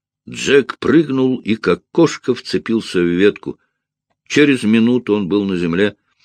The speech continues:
За ним спустилась обезьяна. В двухстах шагах от одинокого городка начинались джунгли. Туда-то и направился мальчик. Беглецов никто не видел, а через минуту джунгли поглотили их.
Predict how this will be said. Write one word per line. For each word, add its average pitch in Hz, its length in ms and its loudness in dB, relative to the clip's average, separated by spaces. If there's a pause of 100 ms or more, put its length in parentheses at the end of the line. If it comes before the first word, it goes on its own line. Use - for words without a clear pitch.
(140)
За 104 200 0
ним 143 200 0
спустилась 90 680 -6
обезьяна. 98 580 -4 (580)
В 98 160 0
двухстах 127 600 0
шагах 117 640 0
от 95 180 -4
одинокого 104 600 0
городка 92 460 -2
начинались 90 680 -6
джунгли. 120 640 -4 (720)
Туда-то 95 540 -2
и 107 40 -4
направился 117 640 -6
мальчик. - 560 -12 (840)
Беглецов 98 640 -2
никто 69 300 -10
не 71 180 -8
видел, 127 440 -4 (560)
а 78 160 -4
через 64 360 -6
минуту 120 720 -8 (300)
джунгли 107 720 -4
поглотили 101 680 -6
их. 92 400 -8